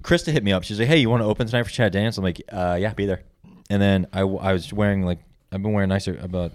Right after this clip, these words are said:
bun-, bought a bunch of clothes. I've been wearing nicer clothes on stage.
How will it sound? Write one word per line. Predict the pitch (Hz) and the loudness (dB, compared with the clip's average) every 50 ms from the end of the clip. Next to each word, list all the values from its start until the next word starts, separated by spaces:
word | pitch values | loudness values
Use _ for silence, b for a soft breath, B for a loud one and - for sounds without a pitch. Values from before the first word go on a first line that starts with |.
| - - 90 | -12 -12 -8
bun-, | 95 95 87 - _ _ _ - | -8 -6 -8 -8 _ _ _ -6
bought | 90 90 | -6 -4
a | 82 | -4
bunch | 92 87 82 | -4 -6 -6
of | - | -4
clothes. | - 92 87 90 90 - - | -2 0 2 2 0 0 -4
I've | 90 | -6
been | 85 | -6
wearing | 82 82 82 | -4 -4 -4
nicer | 82 82 - | -6 -6 -8
clothes | - - 90 87 | -6 -6 -4 -4
on | 90 80 | -4 -4
stage. | - - - 85 90 95 - | -4 -4 -2 -2 -2 -2 -4